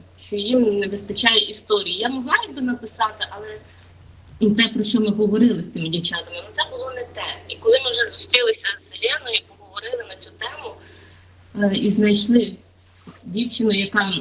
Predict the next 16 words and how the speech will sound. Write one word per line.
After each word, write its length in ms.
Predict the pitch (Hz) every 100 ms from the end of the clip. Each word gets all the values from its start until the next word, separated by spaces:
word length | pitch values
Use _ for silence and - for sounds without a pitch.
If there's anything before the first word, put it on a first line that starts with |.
| -
нам 180 | 202 208
допоможе 480 | - 208 214 208 202
з 80 |
виставкою, 840 | 196 302 - 220 202 190 170 170 - - -
то 60 |
все, 240 | - - 359 -
якби 240 | 403 359
все 400 | - 277 294 240 -
і 200 | 202 208
народилося. 720 | 208 220 226 233 190 170 - 156 _ _ _ _ _ _
Ця 180 | - 202
історія 520 | 196 - 233 226 202
про 140 | - 202
те, 180 | 220
що 160 | 240 196
потрібно 800 | 190 - 220 190 180 160 151 147